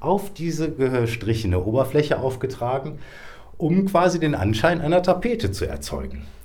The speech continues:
Und hier haben wir, ich frage mich das schon die ganze Weile, was das hier genau darstellt, dieses Muster.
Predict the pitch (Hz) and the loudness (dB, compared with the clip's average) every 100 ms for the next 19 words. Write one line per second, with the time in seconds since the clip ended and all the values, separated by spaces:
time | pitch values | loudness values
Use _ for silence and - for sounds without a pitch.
0 | - - - - - - 92 90 92 113 | -14 -14 -14 -12 -12 -8 -4 0 0 0
1 | 139 143 139 - - - 113 127 120 - | 0 2 2 0 -6 -6 -2 -2 0 0
2 | 98 - - 113 98 - 90 95 - - | -2 -2 2 4 4 2 2 4 4 4
3 | - 87 117 147 156 - - - - - | 2 4 4 4 2 -2 -12 -18 -20 -20
4 | - - - - - - 95 110 104 95 | -20 -20 -20 -18 -18 -8 -4 -2 -2 -2
5 | 95 92 87 80 - 76 101 - 147 147 | 0 2 2 2 -2 0 0 0 0 0
6 | 139 131 120 - 98 113 - - 151 151 | -2 -2 -2 2 6 6 6 2 0 0